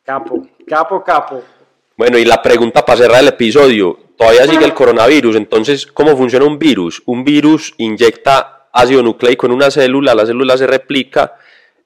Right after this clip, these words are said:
Speaker 2: y este ácido nucleico hace parte de los cromosomas de cada célula y empieza como un huevito a expulsar el virus y a esparcirse por todo el, a esparcirse por todo el cuerpo.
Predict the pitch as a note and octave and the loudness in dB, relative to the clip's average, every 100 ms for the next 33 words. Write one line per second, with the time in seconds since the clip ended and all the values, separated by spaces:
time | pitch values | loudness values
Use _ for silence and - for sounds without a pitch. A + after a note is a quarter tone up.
0 | _ _ - A#2 A#2 A#2 A2 G#2+ - C#3 | _ _ -12 -6 -2 0 2 0 0 2
1 | C3 B2+ C#3 C#3 - C#3 C#3 B2+ A#2+ - | 2 2 2 0 -2 -4 -2 -2 -2 -2
2 | B2+ - B2 A#2 _ _ _ G2+ G2+ G2+ | -4 -2 -4 -4 _ _ _ -6 -2 -2
3 | G2 - A2 G#2 G#2 A2+ G#2 A2+ A#2+ G#2 | -4 -4 -4 -2 -2 0 0 0 -2 -2
4 | G2+ - A2 C#3 B2 B2+ C#3 D3 C3+ - | -2 0 0 2 0 0 -4 -2 -4 -6
5 | _ _ _ _ G2+ G2 F#2+ F#2 F2 E2+ | _ _ _ _ -12 -10 -6 -4 -4 -4
6 | F#2 F2 G2+ G2 F#2 F2 F#2 A#2 A#2 F#2+ | -2 -2 -2 -2 -2 0 2 2 2 -2
7 | A#2+ - F#2 - E2+ D#2+ D#2+ F#2 G2+ D#3 | -2 -2 -6 -10 -12 -6 -4 -4 -2 -2
8 | C#3 - - _ - F2 E2 - E2+ E2 | -2 -8 -20 _ -8 -6 -6 -6 -6 -6
9 | G2 F2+ - F2+ F#2 - F2 - F#2 - | -6 -6 -4 -6 -6 -10 -8 -6 -6 -6
10 | F2+ F2+ F2+ F#2 F#2+ - A#2+ _ | -10 -6 -6 -4 -4 -4 -4 _